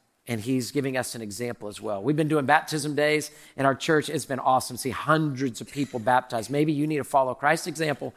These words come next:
in being baptized that we're seeing right here. And then God the Father splits the heavens and said, "This is my Son with whom I am well pleased."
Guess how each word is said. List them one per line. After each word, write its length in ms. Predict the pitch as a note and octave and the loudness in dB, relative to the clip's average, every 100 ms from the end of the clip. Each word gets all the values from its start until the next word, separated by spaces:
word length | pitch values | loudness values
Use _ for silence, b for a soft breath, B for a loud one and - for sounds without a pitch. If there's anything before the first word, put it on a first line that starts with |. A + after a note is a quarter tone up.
| B B | B B
in 120 | C#3 | -2
being 180 | C3 B2+ | 0 4
baptized 480 | B2 C#3 - C3 A#2 | 4 4 4 0 0
that 80 | B2 | -6
we're 80 | A#2 | -8
seeing 260 | - A2+ | -6 -6
right 180 | A2 G#2 | -6 -8
here. 220 | C3+ - _ _ B B B B | -10 -14 _ _ B B B B
And 140 | D3+ D3 | 2 4
then 180 | C3+ A2+ - B2+ | 4 0 -12 2
God 260 | F3+ G3+ | 6 6
the 60 | F#3+ | 4
Father 500 | - - E3+ E3+ C#3+ | 2 2 2 2 0
splits 460 | - - F#3 - - | -2 -4 -4 -4 -4
the 100 | C#3+ | 0
heavens 480 | D#3 C#3 C3 A#2 | 2 2 -2 -6
and 100 | A#2 | -8
said, 360 | - B2+ A#2 G#2 _ _ _ - | -4 -4 -4 -12 _ _ _ 2
"This 380 | D#3 G#3+ G#3+ | 8 10 8
is 140 | F#3 C#3 | 0 0
my 160 | D3 | 0
Son 500 | A#2+ - - F#3 D3+ | 0 -4 -2 0 0
with 160 | B2+ - | -2 -4
whom 220 | F3 D#3 | -6 -4
I 120 | B2+ | -2
am 120 | A#2 A2 | -4 -4
well 180 | A#2 | -6
pleased." 460 | A#2 B2+ B2 - - | -6 -12 -16 -16 -20